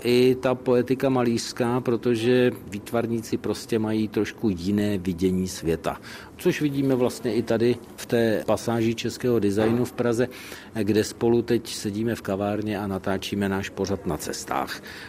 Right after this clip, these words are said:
Takže budeme cestovat dál a nejenom do Antarktidy.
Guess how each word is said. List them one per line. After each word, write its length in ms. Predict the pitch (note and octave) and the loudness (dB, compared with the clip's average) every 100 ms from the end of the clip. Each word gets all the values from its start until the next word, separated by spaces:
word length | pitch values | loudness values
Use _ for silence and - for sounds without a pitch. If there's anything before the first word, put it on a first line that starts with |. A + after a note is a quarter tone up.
| - - | -16 -2
Takže 380 | C3+ B2+ D#3 D#3 - - - - | 0 4 4 4 0 -14 -16 -4
budeme 280 | F#2+ A#2+ C3 | 4 4 4
cestovat 460 | C#3+ - D#3 D3+ | 2 0 4 4
dál 300 | D3+ D#3+ G#2+ - | 4 4 4 2
a 120 | G#2+ | 0
nejenom 680 | G#2 B2+ D3+ D3+ D3+ D3 C#3+ - | 2 2 4 4 2 0 -2 0
do 160 | C3+ - | 0 0
Antarktidy. 640 | A#2+ - C#2 - - - | -2 -2 -6 -8 -10 -10